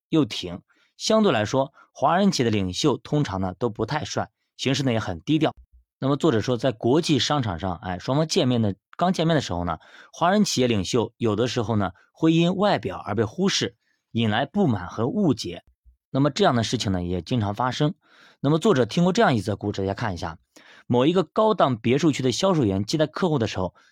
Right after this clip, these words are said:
第一眼必须要看车子，看车子怎么样。如果是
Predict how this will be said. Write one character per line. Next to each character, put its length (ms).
第 260
一 40
眼 240
必 220
须 200
要 260
看 300
车 220
子， 140
看 120
车 120
子 80
怎 80
么 80
样。 140
如 160
果 140
是 260